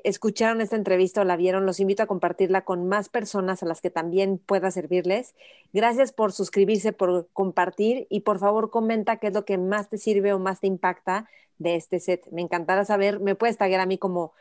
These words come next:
Maite Valverde de Loyola, taguea Mentores con Maite. Y Jorge, tú no instagrameas mucho, ¿verdad?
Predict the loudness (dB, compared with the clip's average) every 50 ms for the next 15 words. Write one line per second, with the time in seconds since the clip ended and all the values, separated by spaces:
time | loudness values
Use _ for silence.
0 | _ _ _ _ _ 0 2 2 2 2 4 4 4 4 4 2 2 0 2 0
1 | 0 0 0 0 0 0 2 2 0 0 -2 -2 -4 -2 0 -2 -2 0 -2 -2
2 | -2 0 0 0 0 -2 -4 -8 -6 -4 -2 -2 -2 0 -2 -2 -2 -4 -10 _
3 | _ -20 -20 -20 _ _ -2 0 2 2 2 2 2 0 0 0 -2 0 0 2
4 | 2 2 2 2 0 -2 -4 -4 -4 -4 -2 -2 -2 -2 0 0 0 0 -2 -2
5 | -2 -4 -6 -6 -4 -4 -4 -4 -4 -6 -6 -8 -8 -12